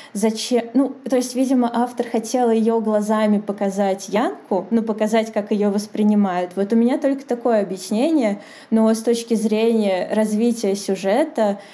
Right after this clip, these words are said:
эта сцена абсолютно странна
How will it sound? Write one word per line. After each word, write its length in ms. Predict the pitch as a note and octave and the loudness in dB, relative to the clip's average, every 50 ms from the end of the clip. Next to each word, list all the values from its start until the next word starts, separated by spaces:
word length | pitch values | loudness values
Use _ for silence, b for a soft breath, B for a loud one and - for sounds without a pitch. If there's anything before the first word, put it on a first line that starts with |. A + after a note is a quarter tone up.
| B B | B B
эта 160 | - G#3+ G#3+ | -2 -2 -2
сцена 540 | A3 - - - - A3 A3 G#3+ G#3 G#3 G3 - | -2 -8 -8 -2 0 2 2 2 2 0 0 -2
абсолютно 840 | - G3+ G3+ - - G#3 G3+ G#3 G#3+ A3+ A3+ A3+ G#3+ F#3+ F#3+ F#3 G3 | -4 -6 -8 -2 -2 0 2 2 2 0 0 0 -2 -2 -2 -4 -6
странна 840 | G3 - - - - G#3+ G3 F#3+ G3+ B3+ D#4 D#4 C4 A3+ F#3 F#3 - | -8 -12 -12 -8 -4 -2 0 0 2 2 4 4 4 2 0 -4 -6